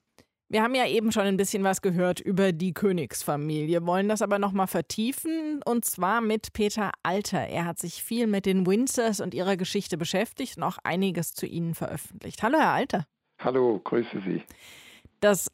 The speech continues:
Speaker 1: Haus Windsor, also das aktuelle britische Königshaus, das hat ja deutsche Wurzeln. Die Vorfahren, die kamen aus dem Haus Sachsen-Coburg und Gotha.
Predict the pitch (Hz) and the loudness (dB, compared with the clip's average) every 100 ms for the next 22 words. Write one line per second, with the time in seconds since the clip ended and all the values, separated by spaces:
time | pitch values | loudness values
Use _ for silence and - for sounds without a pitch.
0 | 175 185 214 254 196 202 277 - 277 190 | 2 4 4 2 2 2 2 2 4 4
1 | 185 180 190 - 202 - 233 151 214 196 | 2 0 0 -2 -4 -2 0 2 2 2
2 | 202 233 226 190 - 190 254 262 247 254 | 2 2 0 0 2 0 0 0 2 2
3 | 240 208 190 - 214 - 262 240 226 180 | 2 0 0 -2 -4 -2 0 2 2 4
4 | 185 220 - 226 180 165 180 175 - 147 | 4 4 2 2 2 2 2 0 -2 -2
5 | 123 127 156 202 220 - 226 220 220 190 | -2 -4 -2 2 2 2 2 2 0 -2
6 | - 185 208 220 180 - 185 175 175 202 | -2 0 0 2 -2 0 -2 2 2 0
7 | - - 165 185 - - 202 180 214 214 | -4 -6 -2 -2 -2 -4 -2 0 0 2
8 | 226 220 - 185 190 170 156 196 233 - | 2 2 0 -2 0 -2 2 2 2 0
9 | 156 123 | -2 0